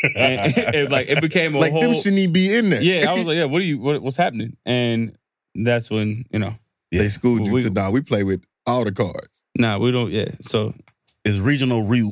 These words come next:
Speaker 3: rules according to
Speaker 1: There,
Speaker 3: Hugh
Speaker 1: yeah, I had
Speaker 3: when it comes
Speaker 1: never,
Speaker 3: to
Speaker 2: Mm-hmm.
Speaker 1: I had never played like that before, but, you know,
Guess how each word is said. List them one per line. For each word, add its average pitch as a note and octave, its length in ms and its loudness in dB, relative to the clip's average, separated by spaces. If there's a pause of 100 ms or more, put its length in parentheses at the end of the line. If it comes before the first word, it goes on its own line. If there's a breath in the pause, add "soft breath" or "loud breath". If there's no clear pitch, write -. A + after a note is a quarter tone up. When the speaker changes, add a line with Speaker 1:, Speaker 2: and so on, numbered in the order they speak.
Speaker 3:
rules G2+ 380 0
according G#2+ 400 0
to G3 80 2
Speaker 1:
There, - 160 0
Speaker 3:
Hugh B2+ 120 4
Speaker 1:
yeah, B2 120 0
I - 100 0
had B2 100 0
Speaker 3:
when B2 80 2
it B2 40 2
comes B2+ 140 0
Speaker 1:
never, C#3 120 2
Speaker 3:
to D3 60 0
Speaker 2:
Mm-hmm. D#3+ 80 2
Speaker 1:
I C3 60 2
had D3 180 0
never C3+ 260 -2
played B2+ 280 0
like A2 140 -4
that G#2 160 -2
before, A2+ 440 -8
but, G2+ 280 -4 (720)
you - 100 -4
know, A2 120 -2